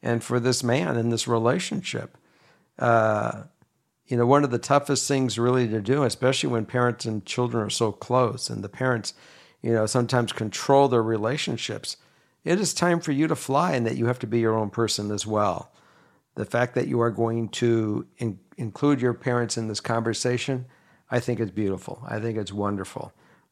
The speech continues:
But you also, at the end of the day, better have your, you know, ace of spade up your wrist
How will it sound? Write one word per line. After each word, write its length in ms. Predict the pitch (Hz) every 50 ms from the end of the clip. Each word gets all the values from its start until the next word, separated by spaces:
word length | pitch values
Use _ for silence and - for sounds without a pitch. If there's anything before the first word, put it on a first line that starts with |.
| _ -
But 220 | 107 113 - -
you 180 | 127 117 113 113
also, 360 | 117 120 131 127 - 131 120
at 140 | 117 107 -
the 80 | - 120
end 100 | 113 110
of 80 | 110
the 60 | 104 101
day, 160 | 104 113 110
better 280 | 104 95 104 104 104 104
have 220 | 110 110 104 95
your, 340 | 107 104 101 104 104 - - _
you 140 | - 156 151
know, 100 | 107 - -
ace 240 | 123 127 120 - -
of 40 | -
spade 300 | - - 123 120 117 110
up 200 | 110 107 - 113
your 100 | 104 98
wrist 540 | 101 135 151 135 101 - - - - -